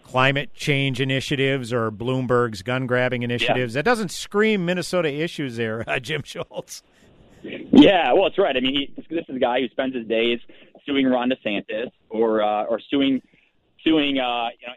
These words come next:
Speaker 2: energy companies with lawyers paid for by Michael Bloomberg. I mean,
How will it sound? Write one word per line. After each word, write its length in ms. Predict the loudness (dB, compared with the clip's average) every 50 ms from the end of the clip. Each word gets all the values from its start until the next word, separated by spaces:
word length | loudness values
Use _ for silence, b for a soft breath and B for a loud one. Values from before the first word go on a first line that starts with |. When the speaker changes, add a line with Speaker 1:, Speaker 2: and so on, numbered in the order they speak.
| -16
Speaker 2:
energy 340 | -16 -14 -14 -10 -8 -8 -8 -8
companies 520 | -10 -14 -12 -10 -8 -6 -4 -4 -4 -4 -4
with 160 | -4 -6 -4 -4
lawyers 480 | -2 0 0 2 2 2 2 0 -2 -4 -4
paid 240 | 0 2 2 2 2 2
for 320 | 2 2 2 2 0 -4
by 180 | -6 -6 -4 -4 -4
Michael 340 | -6 -6 -8 -6 -6 -4 0
Bloomberg. 580 | 2 2 2 2 2 0 0 0 0 -2 -4 -6 -8 -4
I 60 | 0 0
mean, 240 | 0 0 -2 -4